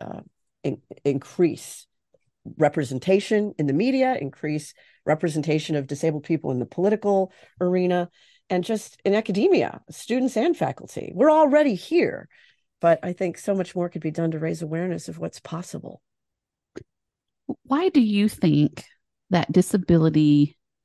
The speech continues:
Speaker 2: I won't say it's the only form of, um, inequity that's left out when we talk about social justice and various groups that are, um, marginalized and,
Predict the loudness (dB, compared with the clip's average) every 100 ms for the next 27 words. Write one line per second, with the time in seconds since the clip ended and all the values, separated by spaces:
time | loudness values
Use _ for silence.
0 | _ _ -2 -2 -2 -4 -4 -4 0 0
1 | 6 8 10 8 8 6 0 _ _ _
2 | _ _ _ _ _ _ _ _ _ 0
3 | 4 4 2 0 -2 -2 -4 -10 -10 -6
4 | 0 0 0 -2 -2 0 -2 -4 -16 -20
5 | _ -6 -6 -2 0 0 6 6 6 2
6 | 0 0 0 -2 -6 _ _ _ -4 -2
7 | 0 0 0 -2 0 0 0 -4 -4 -2
8 | -4 -6 _ _ _ _ -2 2 4 2
9 | 0 -6 -4 -4 -4 -2 -2 -2 -2 0
10 | 0 -2 0 2 2 2 0 0 -2 -4
11 | -6 -4 -2 -4